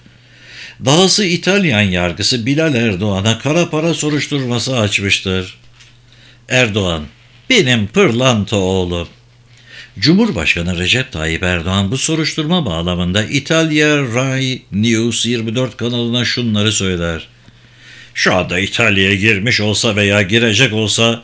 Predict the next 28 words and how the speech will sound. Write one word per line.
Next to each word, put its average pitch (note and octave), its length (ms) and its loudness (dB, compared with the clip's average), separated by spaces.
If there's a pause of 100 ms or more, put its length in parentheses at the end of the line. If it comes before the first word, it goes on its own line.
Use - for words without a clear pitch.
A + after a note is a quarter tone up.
benim C3+ 340 2
oğlumu D3 420 4
belki E3+ 300 4
de F3 120 2
tutuklayacaklar. E3+ 1120 2 (640)
Kusura F#2+ 460 0
bakmasınlar, C#3 960 2 (200)
İtalyan C#3+ 500 2
hukuku D3 460 0
kendini C#3 580 2
bir D#3+ 240 4
defa D3 380 0
çek D3+ 220 0
etmesi D#3+ 480 0
lazım, C3+ 460 0
böyle A#2 280 2
bir C3 80 4
anlayış C3+ 420 2
olamaz. C#3 640 2 (480)
Bu F#3+ 240 6
Türkiye C#3 520 2
ile G#2 260 2
İtalya B2 460 2
arasındaki A2 520 0
ilişkilerimizi D3 960 2
bile F#3 180 4
sıkıntıya C#3+ 600 0
sokar. G#2+ 520 0